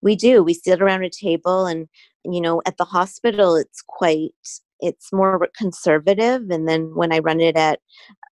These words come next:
a naturopathic clinic, which has a yoga studio, it's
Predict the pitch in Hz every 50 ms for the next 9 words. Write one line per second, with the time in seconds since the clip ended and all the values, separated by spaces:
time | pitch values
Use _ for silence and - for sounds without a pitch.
0 | _ - _ _ 170 170 165 160 151 147 - - 175 160 - - - 151 156 -
1 | - 160 143 - - - 170 156 156 156 156 156 156 - _ 156 143 - - 196
2 | 185 147 147 156 151 151 151 147 147 160 156 - - - 165 165 160 165 165 165
3 | 165 160 160 160 160 160 143 123 - _ _ - - -